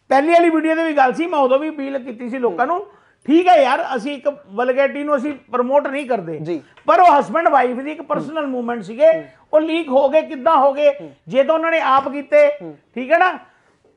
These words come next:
Speaker 1: ਫਿਰ ਤਾਂ ਬਹੁਤ ਗਲਤ ਆ,
Speaker 2: ਹੂੰ।
Speaker 1: ਠੀਕ ਹੈ ਨਾ? ਪਰ ਉਹ ਬੰਦੇ ਦੇ, ਮੈਂ ਆਪ ਸਹਿਜ ਅਰੋੜਾ ਦੇ, ਅ, ਮਤਲਬ ਬੇ-, ਉਹ-, ਉਹਦੀ ਹਰਕਤਾਂ ਤੋਂ ਹੈਰਾਨ ਆ
Speaker 2: ਜੀ।
Speaker 1: ਵੀ ਇੱਕ ਚੀਜ਼ ਠੱਪ ਹੋ ਗਈ, ਫਿਰ ਉਹਨੇ ਇੱਥੇ ਲੁਧਿਆਣੇ ਦਾ ਸਾਡਾ ਇੱਕ ਬੰਦਾ,
Speaker 2: ਹੂੰ।
Speaker 1: ਉਹਦੇ ਬ੍ਰੌਡਕਾਸਟ ਤੇ ਆ ਕੇ ਉਹਨੇ ਇੰਟਰਵਿਊ ਕੀਤੀ
Speaker 2: ਹੂੰ।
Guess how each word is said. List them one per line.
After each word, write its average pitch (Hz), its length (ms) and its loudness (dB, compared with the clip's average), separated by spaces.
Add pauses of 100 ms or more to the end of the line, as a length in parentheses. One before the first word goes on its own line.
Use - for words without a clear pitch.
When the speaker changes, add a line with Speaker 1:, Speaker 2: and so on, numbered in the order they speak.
(240)
Speaker 1:
ਫਿਰ 285 120 2
ਤਾਂ 320 140 4
ਬਹੁਤ 285 300 2
ਗਲਤ 247 300 -2
ਆ, 196 120 -2 (140)
Speaker 2:
ਹੂੰ। 175 180 -10 (120)
Speaker 1:
ਠੀਕ 254 180 -10
ਹੈ 330 60 4
ਨਾ? 349 140 2 (340)
ਪਰ 339 120 4
ਉਹ 359 140 6
ਬੰਦੇ 302 360 2
ਦੇ, 349 120 0 (140)
ਮੈਂ 254 320 -2
ਆਪ 277 300 2
ਸਹਿਜ 302 340 0
ਅਰੋੜਾ 294 240 0
ਦੇ, 294 140 2
ਅ, 247 280 0
ਮਤਲਬ 254 380 -2
ਬੇ-, 240 220 2
ਉਹ-, 240 320 -6
ਉਹਦੀ 262 220 -4
ਹਰਕਤਾਂ 226 500 -4
ਤੋਂ 277 80 2
ਹੈਰਾਨ 233 280 -2
ਆ 302 140 0 (100)
Speaker 2:
ਜੀ। 165 280 0
Speaker 1:
ਵੀ 277 80 0
ਇੱਕ 302 220 -2
ਚੀਜ਼ 330 220 -2
ਠੱਪ 285 280 2
ਹੋ 302 120 4
ਗਈ, 294 140 -4
ਫਿਰ 294 200 2
ਉਹਨੇ 294 240 -2 (380)
ਇੱਥੇ 285 260 2
ਲੁਧਿਆਣੇ 262 400 -4
ਦਾ 277 120 2
ਸਾਡਾ 247 240 -2
ਇੱਕ 247 120 -4
ਬੰਦਾ, 240 320 0 (240)
Speaker 2:
ਹੂੰ। 180 160 -8
Speaker 1:
ਉਹਦੇ 277 220 4
ਬ੍ਰੌਡਕਾਸਟ 269 540 2
ਤੇ 269 100 0
ਆ 247 100 2
ਕੇ 233 120 -4
ਉਹਨੇ 254 140 -4
ਇੰਟਰਵਿਊ 233 320 -6
ਕੀਤੀ 185 440 -14
Speaker 2:
ਹੂੰ। 170 160 -10